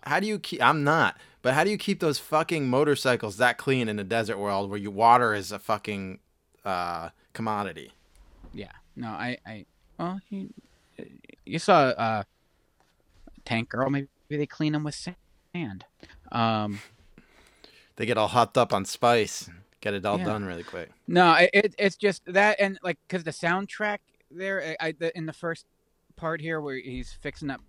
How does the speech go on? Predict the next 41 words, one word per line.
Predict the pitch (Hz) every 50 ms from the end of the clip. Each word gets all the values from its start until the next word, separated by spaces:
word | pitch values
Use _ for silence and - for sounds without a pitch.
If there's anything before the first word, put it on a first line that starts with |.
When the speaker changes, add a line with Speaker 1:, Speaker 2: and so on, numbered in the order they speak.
| _ _
Speaker 2:
they're | 131 127
fixing | - - 139 - - 147
up | 123 - -
Fennec, | - 131 131 135 143 151 - -
and, | 131 120
like, | 123 117 104 -
there's | 131 123 110 107
that, | 117 113 -
like, | 113 113 101 _ _ - - - _ _ _ _ _ _ _ _ -
montage, | 120 127 143 151 139 - 160 170 170 143
like, | 151 151 - -
that | 165 156 - - _ _
didn't | - 170 170 180 175 - -
feel | - 175 165 160 151 139
Star | - - - - 139 131 131 131 127
Wars-y | 120 123 123 123 113 104 113 113 110 -
at | 107 107 -
all. | - 113 101 95 87 - _ _ _
Speaker 1:
No, | - 120 151 190 214 202 147 110
and | 98 95 113 117
no, | 143 165 196 165
Speaker 2:
I, | 120
Speaker 1:
it | 165 -
Speaker 2:
I, | 170
I, | 180 185
Speaker 1:
didn't. | 151 110
Speaker 2:
it | 190 196
Speaker 1:
Like, | 208 226
Speaker 2:
felt |
Speaker 1:
w- | 202 208 -
Speaker 2:
like | 202 190 -
something | - 208 190 - 196 175 165 - -
I | 151 151 151
would | 151 143
see | - - 160 156
on | 143 135
the | 127
C | - - - 139 135
W. | 113 127 120 113 107 95 87 - - - _ _ - - _ - 135 98
Speaker 1:
Right? | 104 165 156 185 190 214 240 202 - _ -
Speaker 2:
And, | 143 147 147 147 139 135 -